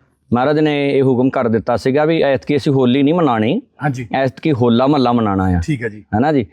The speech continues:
Speaker 2: ਠੀਕ ਹੈ।
Speaker 1: ਤੇ ਉਹ ਵੀ ਬਚਨ ਆਉਂਦੇ ਮਹਾਰਾਜ ਜੀ ਨੇ ਕਿਹਾ ਵੀ "ਔਰਨ ਕੀ ਹੋਲੀ ਮਮ ਹੋਲਾ,
Speaker 2: ਹਾਂਜੀ।
Speaker 1: ਕਹਿਓ ਕਿਰਪਾਨਿਤ ਬਚਨ ਅਮੁੱਲਾ।"
Speaker 2: ਹਾਂਜੀ।
Speaker 1: ਗੁਰੂ ਗੋਬਿੰਦ ਸਿੰਘ ਮਹਾਰਾਜ ਜੀ ਕਹਿੰਦੇ ਵੀ "ਆਪਾਂ ਹੋਲੀ ਨਹੀਂ ਮਨਾਉਣੀ ਐਤਕੀ,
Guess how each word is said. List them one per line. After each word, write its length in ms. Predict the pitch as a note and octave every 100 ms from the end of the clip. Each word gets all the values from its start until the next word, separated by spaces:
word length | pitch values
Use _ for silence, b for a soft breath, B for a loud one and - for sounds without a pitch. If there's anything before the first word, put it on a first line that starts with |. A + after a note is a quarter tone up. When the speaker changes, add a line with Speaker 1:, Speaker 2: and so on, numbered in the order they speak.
| -
Speaker 2:
ਠੀਕ 120 | C3 A2+
ਹੈ। 40 |
Speaker 1:
ਤੇ 120 | B2+ C3+
ਉਹ 80 |
ਵੀ 60 | D#3
ਬਚਨ 300 | C#3 C3 C#3
ਆਉਂਦੇ 220 | C3 C3
ਮਹਾਰਾਜ 300 | C3 C#3 D3+
ਜੀ 100 | C#3
ਨੇ 140 | C#3 C3
ਕਿਹਾ 260 | B2+ B2
ਵੀ 140 | C#3+ E3
"ਔਰਨ 400 | C#3+ C#3 D#3 D3+
ਕੀ 120 | D#3+
ਹੋਲੀ 400 | B2 A#2+ C3 C#3+
ਮਮ 220 | C3 D3
ਹੋਲਾ, 460 | A2 B2 C#3+ C3+ - _ C#3
Speaker 2:
ਹਾਂਜੀ। 220 | C3+ A#2+ _
Speaker 1:
ਕਹਿਓ 260 | D3+ D#3 D#3
ਕਿਰਪਾਨਿਤ 520 | C#3+ B2+ C3 C3 B2+
ਬਚਨ 320 | A#2 A2 B2 A#2
ਅਮੁੱਲਾ।" 480 | A2 F#2+ F#2 E2 - -
Speaker 2:
ਹਾਂਜੀ। 200 | B2+ A2 - -
Speaker 1:
ਗੁਰੂ 120 | C3 C#3
ਗੋਬਿੰਦ 220 | C#3+ D3
ਸਿੰਘ 160 | D#3+
ਮਹਾਰਾਜ 300 | D3 D3 D#3+
ਜੀ 100 | D#3
ਕਹਿੰਦੇ 360 | C#3+ C#3 D3 E3+
ਵੀ 160 | E3 D3+
"ਆਪਾਂ 480 | C#3 D3+ C#3+ C#3+
ਹੋਲੀ 500 | B2+ G2+ A#2+ B2 C#3+
ਨਹੀਂ 160 | C#3 C#3+
ਮਨਾਉਣੀ 400 | D#3+ C3+ A#2 B2
ਐਤਕੀ, 380 | A#2 G2+ B2+